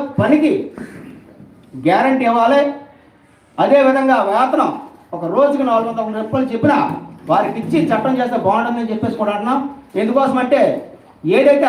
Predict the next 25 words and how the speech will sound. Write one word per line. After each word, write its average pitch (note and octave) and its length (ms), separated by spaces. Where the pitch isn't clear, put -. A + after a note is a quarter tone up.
రాష్ట్ర B3 240
ప్రభుత్వం B3+ 340
ఫార్టీ A3+ 300
పర్సెంట్ C4 340
మరి A3 180
వాళ్ళు A3 200
నిధులు C4 220
పెట్టాలో, C4 360
మరి C4+ 180
కొన్ని B3+ 240
రాష్ట్రాల్లో C4 460
నిధులు B3 260
లేకపోవచ్చు, A#3 480
పెట్టకపోవచ్చు, C4 480
ఆ - 20
టైంలో D4+ 280
కూలీలు B3+ 300
మనం G#3 180
నష్టపోతారు. B3+ 480
కాబట్టి A#3+ 220
తక్షణం D4 440
ఈ B3+ 40
పథకాన్ని A#3 440
రద్దు A#3 300
చేయాలని, C4 420